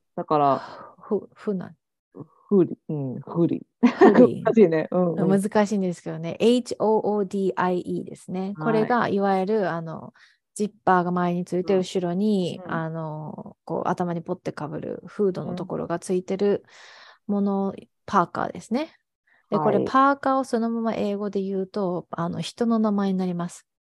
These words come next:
Speaker 1: <laughs>
Speaker 2: <laughs> パーカーさんっていう、あの、女性の名前でパーカーっていう人もいるし、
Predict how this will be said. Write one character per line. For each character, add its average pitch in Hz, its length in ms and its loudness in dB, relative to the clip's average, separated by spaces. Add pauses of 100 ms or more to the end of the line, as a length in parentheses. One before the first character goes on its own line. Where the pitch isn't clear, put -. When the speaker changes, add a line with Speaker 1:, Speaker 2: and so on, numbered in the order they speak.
Speaker 1:
<laughs> - 300 2 (300)
Speaker 2:
<laughs> 254 400 -2 (960)
パ 214 180 2
ー 214 40 -2
カ 202 180 2
ー 196 40 0
さ 190 160 -2
ん 190 60 -2
っ - 40 -4
て 185 140 -2
い 170 60 0
う、 165 40 0
あ 165 80 -2
の、 165 280 -6
女 233 180 2
性 254 200 4
の 254 80 0
名 240 120 4
前 226 200 2
で 220 80 0
パ 220 220 -2
ー 214 60 -4
カ 180 120 -2
ー 170 140 -2
っ - 20 -18
て - 120 -10
い 175 160 -4
う 175 40 -10
人 180 180 -6
も 185 140 -4
い 165 100 -4
る 185 100 -6
し、 285 360 -2